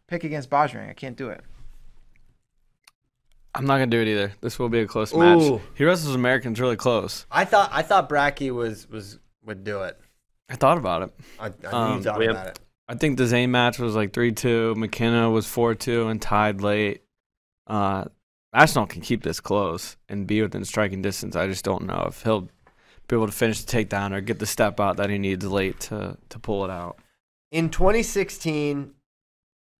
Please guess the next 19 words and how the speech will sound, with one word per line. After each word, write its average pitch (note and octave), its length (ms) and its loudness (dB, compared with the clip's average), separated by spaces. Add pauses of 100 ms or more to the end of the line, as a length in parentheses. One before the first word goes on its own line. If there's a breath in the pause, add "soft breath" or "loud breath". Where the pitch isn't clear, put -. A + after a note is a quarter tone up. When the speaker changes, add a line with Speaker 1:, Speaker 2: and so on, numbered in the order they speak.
(140)
Speaker 3:
we, B2 240 -6
we A#2+ 180 -8
had, A2+ 280 0
uh, G2+ 440 -4 (600)
you A2 80 -12
know, F2+ 200 -10 (180)
Molinaro A2+ 600 0
made G2+ 200 -14
the F#2+ 80 -14
team, F2 480 -16
just - 280 -16
basically G#2 460 -8
out G2 120 -10
of F#2+ 60 -14
nowhere, G2 400 -12
out G2+ 120 -10
of F#2+ 80 -16
the F#2+ 80 -16
nine. F2+ 420 -16